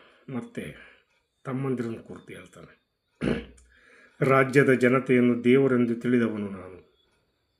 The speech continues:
ರಾಮನಿಗೆ ಸೀತೆ ಬೇಕು, ಈ ರಾಜ್ಯಕ್ಕೆ ಬೇಡ.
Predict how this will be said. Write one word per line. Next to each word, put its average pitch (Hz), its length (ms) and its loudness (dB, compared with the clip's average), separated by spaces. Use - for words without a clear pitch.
ರಾಮನಿಗೆ 143 580 4
ಸೀತೆ 190 400 0
ಬೇಕು, - 420 -2
ಈ 151 140 4
ರಾಜ್ಯಕ್ಕೆ 165 480 2
ಬೇಡ. 123 260 -4